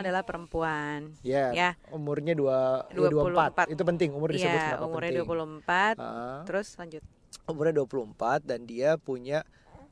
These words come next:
Speaker 2: eh, pernah pacaran sama yang pernah susah juga cari kerja.
Speaker 1: Mm-mm.
Speaker 2: Sampai akhirnya dibawa masuk ke kantornya dia. Mungkin sebenarnya bukan dibawa masuk kata yang
Speaker 1: Mm.
Speaker 2: tepat ya, tapi dikasih tahu bahwa ada, eh, lowongan, terus dia apply, terus dia keterima.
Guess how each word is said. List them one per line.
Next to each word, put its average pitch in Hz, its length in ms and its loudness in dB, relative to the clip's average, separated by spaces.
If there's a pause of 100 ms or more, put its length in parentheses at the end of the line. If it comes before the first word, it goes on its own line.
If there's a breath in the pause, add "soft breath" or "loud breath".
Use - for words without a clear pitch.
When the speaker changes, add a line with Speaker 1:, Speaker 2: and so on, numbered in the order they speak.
Speaker 2:
eh, 127 640 2
pernah 185 240 2
pacaran 151 480 2
sama 139 480 -2
yang 160 560 2 (760 soft breath)
pernah 151 240 0
susah 151 400 -8
juga 143 240 -2
cari 135 240 -8
kerja. 120 480 -6 (160)
Speaker 1:
Mm-mm. 180 480 -14
Speaker 2:
Sampai 131 320 -4
akhirnya 139 480 -4
dibawa 127 480 -2
masuk 127 400 -8
ke 160 160 -2
kantornya 127 480 -6
dia. 139 320 -2
Mungkin 131 240 -6
sebenarnya 147 320 -4
bukan 131 160 -4
dibawa 117 320 -6
masuk 123 320 -6
kata 117 240 -6
yang - 80 -12
Speaker 1:
Mm. - 80 -10
Speaker 2:
tepat 131 240 -4
ya, 107 80 -10
tapi 143 240 -6
dikasih 131 160 -8
tahu 131 240 -6
bahwa 127 320 -6
ada, 135 480 -6 (480 soft breath)
eh, 120 160 -8
lowongan, 123 560 -2
terus 143 160 -8
dia 127 160 -6
apply, 139 480 -2
terus 135 160 -14
dia 139 80 -6
keterima. 123 560 -6